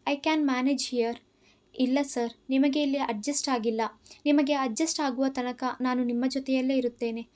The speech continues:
ಆಮೇಲೆ ಬೇಕಿದ್ದರೆ ಹೊರಡುತ್ತೇನೆ" ಎಂದನು. "ಮಾನ್ಯಾಳನ್ನು ಮಿಸ್ ಮಾಡಿಕೊಳ್ಳುವುದಿಲ್ಲವೇ?" ತನ್ನ ವಸ್ತುಗಳನ್ನು ಅನ್‌ಪ್ಯಾಕ್ ಮಾಡುತ್ತಾ ಕೇಳಿದ್ದ ಅಮರ್ತ್ಯ.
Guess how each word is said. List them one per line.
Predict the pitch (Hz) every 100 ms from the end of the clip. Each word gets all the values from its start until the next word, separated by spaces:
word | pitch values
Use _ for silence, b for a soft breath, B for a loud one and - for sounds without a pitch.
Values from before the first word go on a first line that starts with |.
| b b
ಆಮೇಲೆ | 262 294 359 330
ಬೇಕಿದ್ದರೆ | 277 269 262 262 269
ಹೊರಡುತ್ತೇನೆ" | 262 233 233 - 226 226 233 _ _ -
ಎಂದನು. | 233 226 233 233 _ b b b b -
"ಮಾನ್ಯಾಳನ್ನು | 247 247 262 311 311 302 294 269
ಮಿಸ್ | 269 269
ಮಾಡಿಕೊಳ್ಳುವುದಿಲ್ಲವೇ?" | 302 285 262 240 226 220 233 226 226 277 - b b -
ತನ್ನ | 285 285
ವಸ್ತುಗಳನ್ನು | 269 269 - 320 311 294
ಅನ್‌ಪ್ಯಾಕ್ | - 247 240 302 302
ಮಾಡುತ್ತಾ | 262 240 247 262
ಕೇಳಿದ್ದ | 262 240 220 202 254
ಅಮರ್ತ್ಯ. | 233 226 - 233